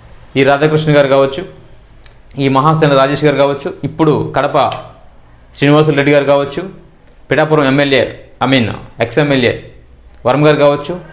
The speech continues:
చాలా చాలామంది ఎవరైతే so called టీడీపీ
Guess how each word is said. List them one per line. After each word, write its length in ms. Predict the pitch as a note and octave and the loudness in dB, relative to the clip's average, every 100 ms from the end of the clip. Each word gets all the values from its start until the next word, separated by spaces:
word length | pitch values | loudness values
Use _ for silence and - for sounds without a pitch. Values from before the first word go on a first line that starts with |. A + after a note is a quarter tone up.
| - - - | -20 -20 -2
చాలా 200 | G3+ A3+ A3 | 0 0 2
చాలామంది 400 | G3 E3+ D#3+ C3 A2+ | 0 0 0 0 2
ఎవరైతే 340 | D3 E3 E3 B2+ - - - - - D3+ | 2 2 0 -2 -4 -12 -20 -20 -4 0
so 80 | |
called 320 | D3+ D3+ C#3 B2+ A2+ - | 2 0 2 -2 -2 -2
టీడీపీ 480 | C#3 C#3 C3 A#2+ | -2 0 -2 -6